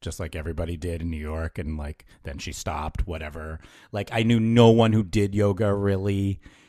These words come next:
you know, like, it wasn't, like, part of my world. It wasn't, you know, I'm fifty. So this is, you know, this is a while ago, and there was a lot of yoga, but it's not like it is now where, you know, Oprah's, uh, look at, that's how old I am, Oprah, whatever, whoever's doing, um,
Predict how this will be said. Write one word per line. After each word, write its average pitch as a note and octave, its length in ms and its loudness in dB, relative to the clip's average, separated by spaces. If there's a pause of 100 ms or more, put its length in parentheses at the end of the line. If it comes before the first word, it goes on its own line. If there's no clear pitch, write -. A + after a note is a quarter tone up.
(120)
you B2 140 6
know, B2 380 10
like, G#2+ 280 4
it A#2 60 2
wasn't, A#2 320 6
like, G#2+ 140 -2
part A#2 320 2
of G2+ 80 -2
my G2 180 -2
world. F2 600 -2
It F#2 80 -6
wasn't, A2 360 0
you B2 60 0
know, F#2 80 0
I'm A2 140 2
fifty. C#2+ 500 0
So E2 220 -4
this F#2 180 -6
is, F2+ 260 -6
you - 480 -12
know, - 40 4
this C3+ 60 2
is D#3 40 2
a D3+ 60 8
while A2 340 4
ago, E3+ 400 0
and A#2+ 220 -2 (160)
there G#3 100 0
was C4+ 100 -4
a E4 60 0
lot E3 240 0
of E3 80 -2
yoga, G2+ 300 -2
but F#2+ 100 -6
it's A2+ 240 -8
not A#2 160 0
like C#2+ 180 -12
it C#2+ 80 -10
is C#2 140 -10
now C#2 320 -8
where, C#2 320 -6
you A#2+ 100 0
know, C2+ 400 -6
Oprah's, C#2+ 720 -4
uh, F#2 40 -12 (480)
look - 180 -14
at, - 140 -20
that's - 160 -10
how C2+ 60 -6
old C2+ 180 -8
I C2+ 60 -10
am, B1+ 120 -14
Oprah, - 320 -6 (240)
whatever, A2 400 -4 (180)
whoever's D#3+ 440 8
doing, C3 480 6
um, G#2 480 2